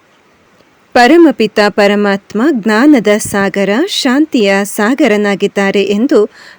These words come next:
ಆತ್ಮವು ತಿಳಿದುಕೊಂಡಿದೆ. ಇದು ಅವರ ಮಹಿಮೆಯಾಗಿದೆ ಅಲ್ಲವೇ? ಅವರು ಸರ್ವರಿಗೂ ಪಿತ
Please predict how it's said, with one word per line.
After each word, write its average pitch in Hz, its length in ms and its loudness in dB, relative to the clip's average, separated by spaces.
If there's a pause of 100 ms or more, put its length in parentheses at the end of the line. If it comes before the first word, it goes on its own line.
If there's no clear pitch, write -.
ಆತ್ಮವು 226 600 -2
ತಿಳಿದುಕೊಂಡಿದೆ. 202 1000 -2 (520)
ಇದು 247 240 2
ಅವರ 202 380 0 (140)
ಮಹಿಮೆಯಾಗಿದೆ 202 1040 0
ಅಲ್ಲವೇ? 202 540 -2 (400)
ಅವರು 233 420 2
ಸರ್ವರಿಗೂ 233 760 0
ಪಿತ 220 340 -4